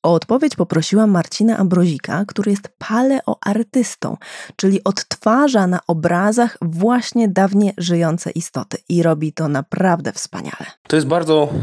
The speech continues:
Speaker 2: trafne pytanie. Kiedyś ludzie myśleli, że wszystkie dinozaury były szare lub zielonkawe, jak takie smoki z bajek, a teraz naukowcy wiedzą troszkę więcej i to dzięki takim bardzo małym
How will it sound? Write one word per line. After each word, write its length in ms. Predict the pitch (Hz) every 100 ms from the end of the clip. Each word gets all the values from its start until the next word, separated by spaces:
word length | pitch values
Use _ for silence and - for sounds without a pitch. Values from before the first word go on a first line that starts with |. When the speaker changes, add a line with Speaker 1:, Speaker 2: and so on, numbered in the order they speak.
| -
Speaker 2:
trafne 440 | - 139 147 - 143
pytanie. 580 | 120 98 92 - - - _
Kiedyś 240 | 170 233
ludzie 200 | 190 160
myśleli, 400 | 151 127 131 127
że 320 | 113 113 110 104
wszystkie 540 | - 151 - - 101
dinozaury 580 | 95 104 98 98 101 104
były 380 | 104 101 101 95
szare 520 | - 123 110 104 104
lub 240 | 110 107 - - 101
zielonkawe, 640 | 104 117 120 117 101 92
jak 120 | 90
takie 260 | 107 101 104
smoki 560 | - 123 113 - 98 - _ _ _ - 95 98
z 120 | 101
bajek, 420 | 107 92 90 95
a 140 | 110 110
teraz 420 | 123 117 - -
naukowcy 640 | 120 123 131 117 - 92
wiedzą 440 | 98 101 104 104 95 _ -
troszkę 560 | 156 285 - 185 165
więcej 560 | 135 104 101 - - 98
i 80 | 110
to 240 | 117 120
dzięki 480 | 123 123 123 120 117 - - - -
takim 440 | 113 - 123 110 - -
bardzo 460 | 120 135 165 147
małym 460 | 135 123 120 120